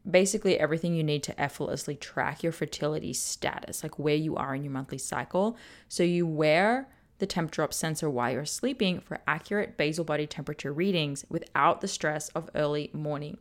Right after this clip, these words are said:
wake-ups. So I personally love this because with a toddler, my wake-up times are all over the place and the occasional sleep disruptions make using an oral thermometer a lot more difficult.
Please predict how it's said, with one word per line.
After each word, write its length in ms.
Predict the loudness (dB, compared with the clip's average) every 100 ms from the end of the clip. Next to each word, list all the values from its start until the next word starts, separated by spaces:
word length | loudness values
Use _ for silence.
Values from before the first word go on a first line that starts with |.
| -8
wake-ups. 680 | 0 0 0 -6 -12 -14 -16 -20 -20 -18 -6
So 160 | -2 4
I 160 | 4
personally 640 | 4 0 0 2 2 2
love 280 | 4 4 4
this 280 | 4 4 0 -10 -20 _ -6
because 420 | -2 2 2 2 -6
with 160 | -8
a 40 | -8
toddler, 680 | -6 -2 0 4 4 2 -2 -18 _ 2
my 180 | 4
wake-up 540 | 6 4 4 2 0 -2
times 500 | -6 -2 0 0 -2 0
are 240 | 0 0
all 240 | 2 2 4
over 200 | 2 0
the 120 | -6
place 440 | -4 0 0 -2 -4
and 300 | 0 0 0
the 100 | -2
occasional 540 | -6 -4 0 0 0 -2
sleep 320 | -2 -4 -4
disruptions 760 | -6 -2 -2 -2 -4 -2 -2 -4 -14 -20 _
make 680 | -2 0 2 0 -6 -18 -20 _
using 420 | -6 -2 0 0 -2
an 100 | -4
oral 300 | -2 0 0
thermometer 520 | 0 0 2 2 2 2
a 80 |
lot 200 | 0 -2 -2
more 240 | -2 -4
difficult. 720 | -6 -8 -8 0 2 2 -2